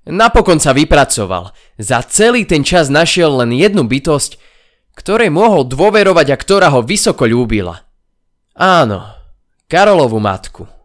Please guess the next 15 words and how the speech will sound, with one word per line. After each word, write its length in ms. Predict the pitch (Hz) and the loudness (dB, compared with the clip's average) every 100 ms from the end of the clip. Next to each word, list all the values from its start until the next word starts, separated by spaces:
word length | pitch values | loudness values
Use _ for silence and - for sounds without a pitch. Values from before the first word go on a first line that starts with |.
| _ _ _ - | _ _ _ -10
Kvôli 420 | 120 131 131 117 | -2 0 0 -2
nemu, 520 | 120 196 156 117 117 - _ _ | -2 0 0 -4 -6 -16 _ _
Rácovi, 880 | 110 120 143 160 - 147 127 120 104 _ _ _ _ | -2 2 2 0 0 -2 -2 -4 -8 _ _ _ _
dokonca 640 | - 107 139 160 151 156 135 | -14 -2 0 0 0 0 0
odišla 360 | 156 175 160 139 | 0 -2 0 0
z 80 | 131 | 0
vysokej 420 | 175 - 254 143 123 - | -4 -2 0 0 -2 -2
školy, 300 | 131 113 87 - _ _ _ _ _ | -2 -2 -4 -14 _ _ _ _ _
lebo 380 | 101 151 196 196 | -4 -2 0 0
mu 80 | 139 | 0
verila. 560 | 117 110 98 87 - _ _ _ _ _ _ _ | 0 -2 -6 -10 -16 _ _ _ _ _ _ _
A 160 | 104 | -2
on 160 | 143 165 | -2 2
bol 160 | 151 | 0
čo? 400 | 117 131 139 151 | 0 -2 -2 -4